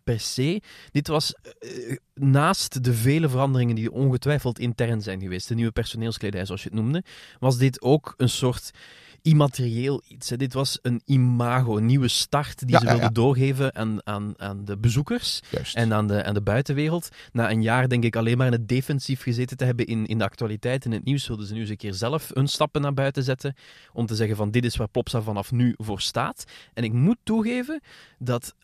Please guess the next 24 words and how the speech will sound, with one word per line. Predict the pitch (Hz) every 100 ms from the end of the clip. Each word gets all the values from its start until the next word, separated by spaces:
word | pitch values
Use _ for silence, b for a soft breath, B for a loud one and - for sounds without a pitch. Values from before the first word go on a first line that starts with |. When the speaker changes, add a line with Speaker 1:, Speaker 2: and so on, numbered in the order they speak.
| _ _ _ _
Speaker 1:
de | 135
mensen | 123 165 226 196
die | 185
we | 147
vandaag | 127 120 123 -
zijn | 95
tegengekomen, | 98 131 151 180 180 - 185 226 269 254 214
eh, | - - 87 101
zowel | 113 110 107
mensen | 107 104 117 -
die | 104
we | 95 95
toch | - 82 -
een | -
beetje | - -
kennen, | - 113 127
of | 107 101
gewoon | 131 123
de | 117
gemiddelde | 113 120 131 113
medewerker | 107 113 170 165 120 110 - 101 -
van | 110 113 113
het | 87
park, | - 165 247